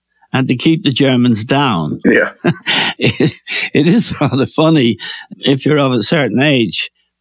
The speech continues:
Speaker 1: But surely today, okay, we want to keep the Russians out.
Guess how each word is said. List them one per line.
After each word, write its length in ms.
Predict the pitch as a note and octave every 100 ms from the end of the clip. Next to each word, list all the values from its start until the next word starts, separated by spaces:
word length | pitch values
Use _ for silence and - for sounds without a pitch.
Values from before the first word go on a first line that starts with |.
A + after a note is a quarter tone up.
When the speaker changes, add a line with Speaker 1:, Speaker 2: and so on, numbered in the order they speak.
| _ B2+
Speaker 1:
But 120 | B2+
surely 460 | - G#3 A3+ F#3
today, 720 | C#3 C#3 C3 D3+ A#2+ F2 D2+ - _ _ -
okay, 640 | D#3+ C#3+ C3+ C3 C3 G2 - _ _ _ _ _ -
we 140 | A#2
want 220 | C#3+ F3
to 40 | E3+
keep 280 | - D3 -
the 100 | C3
Russians 400 | C3 - G2+ A#2
out. 380 | C#3 F#2+ A2